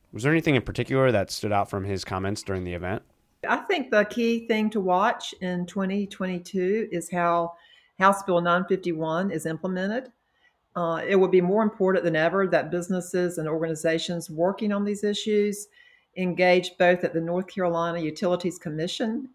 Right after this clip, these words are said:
Speaker 2: and, of course, at the North Carolina General Assembly. The work is not done, and it will be very important that we all closely monitor how this, this legislation is implemented. Um, and most importantly, our North Carolina's clean energy policies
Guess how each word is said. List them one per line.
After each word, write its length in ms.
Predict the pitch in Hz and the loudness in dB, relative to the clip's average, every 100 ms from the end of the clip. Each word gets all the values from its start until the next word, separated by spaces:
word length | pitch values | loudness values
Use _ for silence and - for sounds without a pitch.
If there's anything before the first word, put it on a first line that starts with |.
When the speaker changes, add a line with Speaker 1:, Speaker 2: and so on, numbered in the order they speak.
| - | -8
Speaker 2:
and, 460 | 170 170 208 247 - | -4 -4 -4 -6 -8
of 60 | - | -10
course, 280 | - 180 180 | -2 -2 0
at 80 | 160 | -2
the 60 | |
North 200 | 165 175 | -2 -2
Carolina 420 | 175 185 170 170 | -2 -2 0 0
General 260 | 165 175 170 | -2 -2 -4
Assembly. 520 | 170 175 175 196 220 226 _ _ _ _ _ - | -4 -4 -4 -4 -4 -10 _ _ _ _ _ -4
The 80 | 175 | 0
work 360 | 170 170 196 | 4 4 4
is 140 | 220 - | -2 -2
not 260 | 151 - | -2 -2
done, 480 | - 131 135 208 269 - | -2 -2 0 0 -2 -2
and 120 | 160 | -2
it 120 | 165 151 | -2 0
will 120 | 165 | 0
be 180 | 170 165 | 0 0
very 340 | 170 214 190 | 2 2 2
important 600 | 151 151 156 143 147 - | 0 -2 -2 0 -4 0
that 160 | 156 135 | 0 0
we 160 | 151 | -2
all 460 | - 170 165 160 - _ _ | 0 2 2 0 -6 _ _
closely 380 | - 214 208 185 | 0 2 2 -2
monitor 440 | 151 151 151 147 151 | 0 0 -2 -4 -4
how 160 | 160 | -4
this, 380 | 143 143 - - - - - | -6 -10 -14 -20 -18 -20 -18
this 120 | - | -2
legislation 560 | 165 156 143 151 151 143 | 0 0 -2 -2 -2 -4
is 100 | 139 | -2
implemented. 680 | 160 165 139 131 131 139 - - _ - - _ _ | 0 0 -2 -2 -2 -2 -6 -20 _ -20 -20 _ _
Um, 140 | 165 160 | -2 0
and 100 | 165 | 0
most 200 | 160 - | 0 -2
importantly, 840 | 160 - 214 202 - 147 139 147 | -6 2 2 2 2 0 0 -2
our 120 | 160 | -4
North 240 | 156 160 170 | -2 -2 -4
Carolina's 640 | - 160 151 151 151 143 | 0 2 2 0 -2 -6
clean 200 | - 165 | -4 -4
energy 260 | 156 147 143 | -2 -4 -6
policies 920 | 175 165 151 156 - 143 135 143 - | -2 2 4 2 0 -2 -2 -4 -8